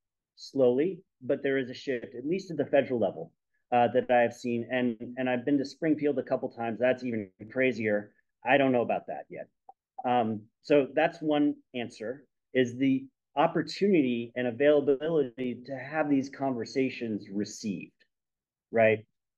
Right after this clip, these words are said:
Um, and I think that's switching, and that's an opportunity, and, and that's a great one. Um, number two, there are,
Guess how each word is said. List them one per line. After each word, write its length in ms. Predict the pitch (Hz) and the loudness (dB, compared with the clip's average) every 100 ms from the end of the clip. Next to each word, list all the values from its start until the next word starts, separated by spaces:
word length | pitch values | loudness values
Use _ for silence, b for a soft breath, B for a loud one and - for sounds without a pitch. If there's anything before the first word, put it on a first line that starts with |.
| _ | _
Um, 380 | 120 120 117 117 - | 2 4 4 2 -2
and 120 | 123 | 2
I 80 | 131 | 2
think 240 | 127 151 | 4 2
that's 240 | 151 131 - | 4 2 0
switching, 440 | 151 143 135 123 | -4 -2 -4 -4
and 120 | 127 123 | 0 0
that's 200 | 123 127 | 0 -2
an 80 | |
opportunity, 640 | 113 110 101 - 101 78 _ _ | -4 -4 -8 -6 -8 -8 _ _
and, 160 | 117 113 | -6 -2
and 160 | 120 117 | 0 2
that's 180 | 113 107 | 2 0
a 60 | |
great 280 | 104 110 101 | -2 -2 -2
one. 140 | - - _ _ _ _ - | -6 -20 _ _ _ _ 2
Um, 460 | 127 127 120 123 - | 4 6 4 0 2
number 280 | 147 156 156 | 4 6 2
two, 560 | - 196 170 131 123 - _ _ _ - 143 143 _ _ _ _ _ _ _ _ _ _ | 4 6 6 6 0 -10 _ _ _ -18 -16 -16 _ _ _ _ _ _ _ _ _ _
there 640 | 135 151 156 165 165 170 - | 0 4 6 4 2 -4 -2
are, 480 | 147 139 139 135 | 0 2 2 -2